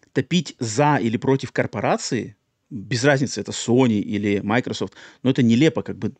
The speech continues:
какая, какая нам разница, хорошо дела идут именно у Sony или хорошо дела идут у Microsoft, или плохо они, н-,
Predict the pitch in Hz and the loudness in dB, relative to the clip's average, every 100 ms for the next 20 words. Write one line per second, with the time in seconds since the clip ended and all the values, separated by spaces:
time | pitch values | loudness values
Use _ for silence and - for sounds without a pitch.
0 | - - 131 147 139 135 135 139 120 120 | -12 -4 2 2 0 0 2 4 2 2
1 | 117 101 - 98 - - - 113 110 151 | 0 -2 -2 -6 -8 -20 -4 -4 0 0
2 | 147 143 131 117 120 113 110 107 113 - | 2 4 2 2 -2 0 0 0 -4 -4
3 | 127 123 101 98 110 98 139 120 110 107 | 0 2 2 -2 -4 -4 -2 0 2 0
4 | 107 - 110 101 107 117 - - 95 98 | -2 -4 -4 -2 0 -2 -4 -10 -6 -8
5 | - 113 - 107 104 95 101 | 0 -2 0 -2 -4 -6 -10